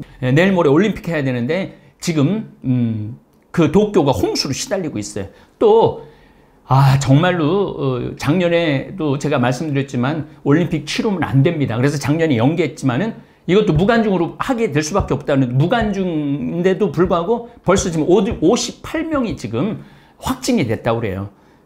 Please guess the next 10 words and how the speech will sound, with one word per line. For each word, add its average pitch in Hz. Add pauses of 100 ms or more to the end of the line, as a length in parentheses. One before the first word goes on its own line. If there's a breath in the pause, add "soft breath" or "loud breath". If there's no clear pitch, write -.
그러니까 185
이것도 220
완전 214
전지구적인, 185 (300 loud breath)
에, 113 (140)
에, 104 (300)
풍선 220
효과가 143 (200 loud breath)
나타나는 117
거죠. 120